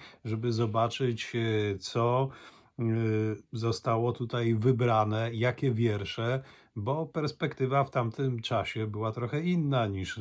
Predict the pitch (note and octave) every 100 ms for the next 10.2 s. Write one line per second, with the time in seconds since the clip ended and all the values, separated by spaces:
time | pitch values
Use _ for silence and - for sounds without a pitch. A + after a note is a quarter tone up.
0 | A2 G#2+ G2+ E2 - - _ _ - -
1 | - _ - B2+ F3 G#3 F#3 - - C#3
2 | _ - C#3+ B2+ G2+ E2+ D2+ - _ _
3 | _ _ _ _ _ _ _ _ _ -
4 | D#3 F3+ G3+ D#3+ C3+ A#2 D3 D#3 D3 B2
5 | G2 - A2 F#2+ G2+ G#2+ - G#2+ F2+ F2
6 | - G2 G2 F#2 - G2 F#2 F2+ - _
7 | _ _ _ _ A#2+ A#2+ A#2 C#3 D3 D3+
8 | C#3 A#2+ G2+ G2 A#2 C#3 B2+ A#2+ A2 A2
9 | - G#2 G2+ - A2+ G2 F#2+ E2 - F2
10 | E2+